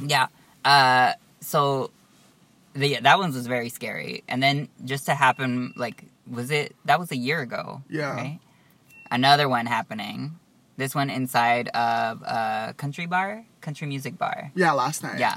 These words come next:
Speaker 1: last night at around eleven P M. I saw that one
Speaker 2: At
Speaker 1: this
Speaker 2: Thousand
Speaker 1: morning.
Speaker 2: Oaks.
Speaker 1: Thousand Oaks.
Speaker 2: That's not too far from here.
Speaker 1: It's not. Uh, but
Speaker 2: It's
Speaker 1: damn.
Speaker 2: college country night.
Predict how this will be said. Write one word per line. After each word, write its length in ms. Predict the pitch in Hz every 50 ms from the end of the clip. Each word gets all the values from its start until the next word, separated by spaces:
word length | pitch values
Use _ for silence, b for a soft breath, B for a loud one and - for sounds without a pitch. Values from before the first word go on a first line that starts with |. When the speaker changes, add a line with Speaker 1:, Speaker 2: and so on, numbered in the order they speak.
| - -
Speaker 1:
last 440 | - 226 226 240 131 - - - -
night 380 | 240 - 233 - - 120 - -
at 120 | - - 117
around 240 | 117 117 117 117
eleven 260 | 117 113 117 117 123 123
P 160 | 131 127 113
M. 120 | 113 110 -
I 60 | 233
saw 180 | - - 240
that 160 | 233 233 - -
one 80 | -
Speaker 2:
At 80 | 220 220
Speaker 1:
this 80 | 220
Speaker 2:
Thousand 320 | 220 196 190 202 190 202 185
Speaker 1:
morning. 220 | - 185 208 185 156
Speaker 2:
Oaks. 220 | 131 - - -
Speaker 1:
Thousand 300 | - 139 143 139 165 151
Oaks. 140 | 131 117 -
Speaker 2:
That's 120 | 196 -
not 120 | 359 349 262
too 100 | - 294
far 200 | - 214 233 277
from 140 | 262 277 220
here. 160 | 190 165 156
Speaker 1:
It's 160 | 156 160 156 135
not. 260 | 113 101 82 78 - B B B B B B B _ -
Uh, 560 | 127 127 123 120 - 120 120 117 117 113 - - _ -
but 200 | 123 127 131 - -
Speaker 2:
It's 160 | 190 220 151
Speaker 1:
damn. 240 | 165 165 160 147 143
Speaker 2:
college 400 | 233 247 285 294 285 247 - -
country 460 | - - 262 254 254 - - 269 247
night. 400 | 226 202 175 170 160 151 147 139